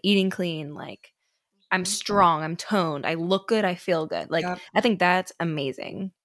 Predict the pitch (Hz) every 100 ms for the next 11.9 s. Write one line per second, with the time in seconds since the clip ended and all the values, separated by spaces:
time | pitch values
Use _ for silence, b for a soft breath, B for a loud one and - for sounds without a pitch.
0 | _ _ _ - 170 160 160 202 202 -
1 | _ 180 190 185 175 170 156 - - _
2 | - 196 214 202 180 143 180 175 - B
3 | B B B B _ _ _ _ - 190
4 | - 214 - - 233 208 180 156 - -
5 | - _ _ _ _ - 196 220 - -
6 | _ 214 247 - 185 185 170 220 170 151
7 | 175 175 156 - 302 - 247 190 185 -
8 | 175 - B B - 302 302 285 - 254
9 | 214 196 170 170 247 285 320 269 285 240
10 | 202 202 - B B B 202 196 190 185
11 | 185 180 180 180 180 175 175 165 -